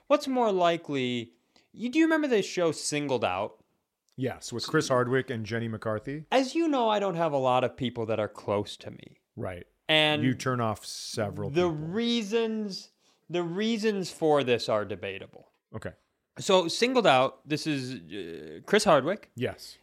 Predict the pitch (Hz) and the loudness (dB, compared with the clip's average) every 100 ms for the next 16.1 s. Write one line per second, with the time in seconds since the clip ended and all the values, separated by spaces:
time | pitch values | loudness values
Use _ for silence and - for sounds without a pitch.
0 | - 143 123 143 180 190 170 160 156 170 | -2 0 4 4 4 0 2 2 2 0
1 | 170 165 117 82 - - 165 160 147 156 | 0 0 -2 -6 -12 0 4 4 4 0
2 | 143 143 143 143 139 131 131 127 123 120 | 0 -2 -2 -2 -4 -4 -2 0 -2 -2
3 | 123 - 127 - 127 123 - 120 113 110 | -8 0 0 0 -6 -8 -4 0 2 2
4 | 107 92 90 - 147 - - 117 120 123 | 0 -4 -6 0 0 0 -6 -6 -6 -8
5 | 113 113 147 101 95 147 _ _ 117 95 | -8 -8 -8 -6 -6 -10 _ _ -6 -4
6 | - 139 147 110 135 139 135 135 117 117 | 2 4 4 2 4 6 4 0 -4 -6
7 | 123 135 - - - - 165 - 151 139 | -12 -14 -18 -20 -6 4 4 4 2 2
8 | 131 120 104 120 113 110 - _ - - | 2 -4 0 0 2 -2 -6 _ -14 -8
9 | - 143 131 120 101 - 120 110 92 85 | -2 -2 0 -2 -4 -4 -2 -2 -2 -10
10 | - 165 180 147 - - 156 156 135 127 | -12 2 4 4 2 -6 -2 -2 -2 4
11 | 139 170 185 151 151 127 170 202 190 147 | 6 6 2 -2 0 2 2 2 0 0
12 | 175 143 175 170 147 170 247 311 277 - | -2 0 -2 -2 -4 -2 -2 0 -2 0
13 | 185 175 170 147 135 - 143 117 139 135 | 2 2 0 0 0 -4 -6 2 2 2
14 | 123 123 113 120 117 127 127 110 113 101 | -2 -2 -2 -4 0 2 4 2 0 0
15 | 95 107 120 113 123 120 113 113 120 117 | -2 -6 -8 -6 -4 -2 0 2 2 0